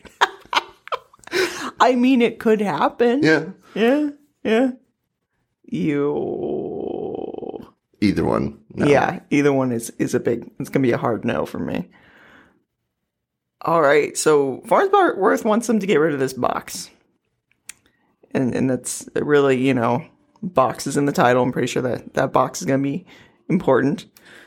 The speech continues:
Speaker 1: And, uh, immediately, of course, he says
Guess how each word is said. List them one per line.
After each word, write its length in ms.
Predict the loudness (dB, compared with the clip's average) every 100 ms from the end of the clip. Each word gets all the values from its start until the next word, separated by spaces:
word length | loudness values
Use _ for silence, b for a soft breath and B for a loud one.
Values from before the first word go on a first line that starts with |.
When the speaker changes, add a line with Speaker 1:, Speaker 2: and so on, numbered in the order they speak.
| b b b b _ 0
Speaker 1:
And, 380 | 4 4 4 4
uh, 460 | 4 6 6 4 4
immediately, 880 | 2 2 2 2 2 0 -4 -6 -6
of 160 | -4
course, 280 | 0 0 0
he 180 | -6 -4
says 580 | 2 2 2 -2 -10